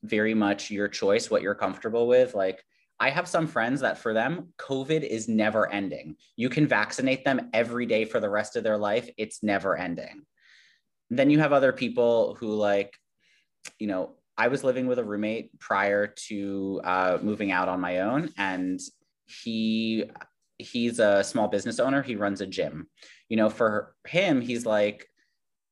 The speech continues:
"This pandemic is going to ruin my life. It's going to bankrupt me. I can't train my clients. I can't go to the gym." And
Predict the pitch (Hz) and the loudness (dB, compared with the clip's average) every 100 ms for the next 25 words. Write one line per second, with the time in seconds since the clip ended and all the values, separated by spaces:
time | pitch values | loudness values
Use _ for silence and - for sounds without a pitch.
0 | _ _ _ 160 160 170 147 131 139 113 | _ _ _ -2 -2 0 2 4 2 0
1 | 113 110 113 117 117 117 107 113 117 107 | -4 0 0 -2 -6 -8 -2 0 0 0
2 | 98 135 98 92 98 - 95 95 101 98 | 0 0 0 -2 -6 -4 -4 -4 -2 -2
3 | 113 107 - 107 98 92 - 113 104 - | 2 0 2 0 0 -4 -4 -4 -4 -2
4 | 107 98 92 - 151 139 131 104 104 98 | -2 -2 -2 0 2 2 0 -2 -4 -4
5 | 95 101 143 143 139 131 - 98 98 98 | -6 -4 0 2 2 0 -2 -4 -4 -4